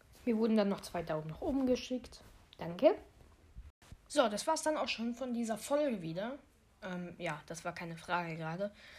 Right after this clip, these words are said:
Aber, ähm, ja. Ich, äh, mache jetzt an dem, äh, fnaf Hörspiel weiter. Und ich wünsche euch noch einen schönen Tag.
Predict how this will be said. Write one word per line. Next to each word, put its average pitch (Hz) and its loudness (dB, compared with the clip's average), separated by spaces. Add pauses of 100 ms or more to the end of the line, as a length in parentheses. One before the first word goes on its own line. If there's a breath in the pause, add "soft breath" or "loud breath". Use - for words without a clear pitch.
(340 loud breath)
Aber, 180 -2
ähm, 170 -10
ja. 151 -14 (880)
Ich, - -14 (160)
äh, 170 -10 (1040)
mache 214 -2
jetzt 220 -6
an 190 -6
dem, 180 -8 (640)
äh, 170 -4 (380)
fnaf - -6
Hörspiel 226 -2
weiter. 254 2 (960 loud breath)
Und 208 -2
ich 214 -6
wünsche 190 -4
euch 196 -6
noch 165 -8
einen 190 -6
schönen 156 -4
Tag. - -4